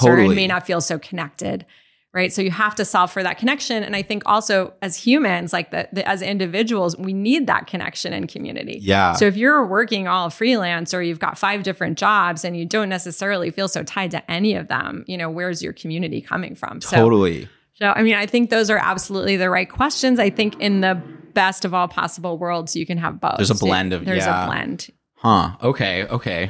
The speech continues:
Speaker 1: All right.
Speaker 2: I don't, so I don't have the answer, but I
Speaker 1: Yeah.
Speaker 2: think it's the right question.
Speaker 1: Totally. Yeah.
Speaker 2: Yeah.
Speaker 1: 'Cause there's, like, there are moments when I'm, 'cause our schedule right now, since we've come back, we're doing, uh, Monday, Tuesday, Wednesday, and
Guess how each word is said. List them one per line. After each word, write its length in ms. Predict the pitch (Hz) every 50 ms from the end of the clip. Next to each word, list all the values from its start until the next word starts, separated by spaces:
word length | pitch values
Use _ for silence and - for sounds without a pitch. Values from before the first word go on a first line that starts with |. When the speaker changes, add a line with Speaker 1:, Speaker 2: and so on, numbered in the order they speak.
| - -
Speaker 1:
All 80 | 117 110
right. 120 | 107 107
Speaker 2:
I 120 | 214 240 262
don't, 120 | 285 254
so 80 | 226 247
I 140 | 233 254 294
don't 120 | 311 285
have 200 | 254 254 247 226
the 80 | 214 233
answer, 640 | 202 - 180 185 202 208 - 277 269 294 320 349 330
but 100 | 233 214
I 40 | -
Speaker 1:
Yeah. 180 | - 247 233 220
Speaker 2:
think 180 | 247 240 233
it's 160 | 240 226 - -
the 100 | 220 196
right 240 | 185 180 180 175
question. 480 | - - - - - - - - - - _ -
Speaker 1:
Totally. 560 | - 139 135 123 117 113 95 87 78 76 76 -
Yeah. 100 | - 135
Speaker 2:
Yeah. 80 | 135
Speaker 1:
'Cause 220 | - - 123 131 123
there's, 440 | 127 120 117 117 - 123 - -
like, 200 | - 127 120 117
there 180 | 113 117 104 -
are 260 | - 107 107 110 110
moments 460 | 107 104 104 107 113 117 104 98 -
when 80 | - 104
I'm, 240 | 98 98 95 - - _ -
'cause 240 | - 113 104 110 113 - _ _ _ -
our 180 | 101 110 120 120
schedule 500 | - - 131 110 101 98 110 98 95 90
right 220 | 92 92 92 87
now, 480 | 98 95 92 90 90 90 90 87 - - _ - _ _ _
since 300 | - - 117 104 - 107
we've 140 | 98 92
come 280 | - - 113 95 90 85
back, 420 | 95 98 101 95 92 90 - - - _
we're 360 | 107 92 90 90 98 104 104
doing, 540 | 101 110 107 107 104 104 98 98 98 92 95 - _ _ _ _ _ _ _ _ _ -
uh, 220 | 98 92 90 85 -
Monday, 520 | 104 101 95 95 95 98 101 104 110 110 107
Tuesday, 580 | 104 - - - 95 92 92 - 101 92 92
Wednesday, 520 | 87 87 90 87 87 90 90 - 104 95 90
and 220 | 85 85 85 76